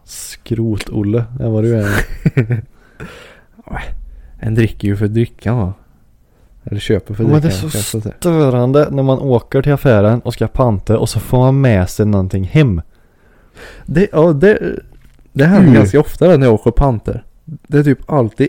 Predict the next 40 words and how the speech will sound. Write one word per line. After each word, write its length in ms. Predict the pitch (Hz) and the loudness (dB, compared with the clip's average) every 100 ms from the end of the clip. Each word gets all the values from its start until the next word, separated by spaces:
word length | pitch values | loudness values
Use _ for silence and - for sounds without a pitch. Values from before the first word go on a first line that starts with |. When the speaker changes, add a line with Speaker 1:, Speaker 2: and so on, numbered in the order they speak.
| - | -2
Speaker 2:
en 440 | 135 120 143 98 101 - | 0 0 0 -4 -6 -10
som 160 | - 120 | -2 2
inte 100 | 120 120 120 | 2 2 0
Speaker 1:
Alltid. 40 | - 156 | 0 0
Speaker 2:
går. 240 | 117 110 _ - _ _ - | -2 -4 _ -20 _ _ -14
Speaker 1:
Och 120 | - | -4
det 80 | 156 | -4
kan 240 | - 185 | -2 -4
vara 180 | 185 160 123 | 0 2 2
en 60 | |
vanlig 480 | 120 156 147 110 113 123 | 0 0 2 0 0 2
jävel 320 | 143 110 117 | 2 2 2
då. 240 | 175 131 - | 2 0 -2
Speaker 2:
Ja. 200 | - 139 - - - - _ - | 0 2 2 -4 -16 -20 _ -4
Speaker 1:
Men, 240 | 165 226 - | -4 -4 -6
nej, 220 | 139 101 | -2 0
jag 80 | 156 | 2
vill 180 | 131 95 | 2 2
inte. 300 | 147 143 104 | 0 0 2
Nej, 340 | 151 147 254 - - | 2 2 0 -2 -2
varför 320 | 185 - 196 | 0 2 2
då? 320 | 160 151 240 98 _ - - - - - - - - - - - | 4 4 4 2 _ -16 -14 -14 -16 -16 -16 -16 -18 -20 -20 -2
Nej, 280 | 180 165 175 | 2 2 0
skit 420 | - 135 180 - | 0 -2 0 -4
i 40 | 214 | 0
det 80 | |
här, 140 | 120 220 | 2 2
du. 160 | 127 92 | 0 -2
Speaker 2:
Jag 180 | - - | -4 2
brukar 220 | 131 127 | 4 6
vara 120 | 120 95 | 4 4
stället 420 | 104 95 101 - | 0 -2 -2 -4
jag 120 | 98 | -2
bredvid, 320 | 101 95 110 | -2 -6 -6
så 100 | - | -4
går 120 | 104 | -2
jag 80 | 95 | -2
därifrån. 280 | 90 104 98 | -4 -8 -8
Speaker 1:
Oj, 200 | 120 110 | -4 -4
vad 100 | 98 | -6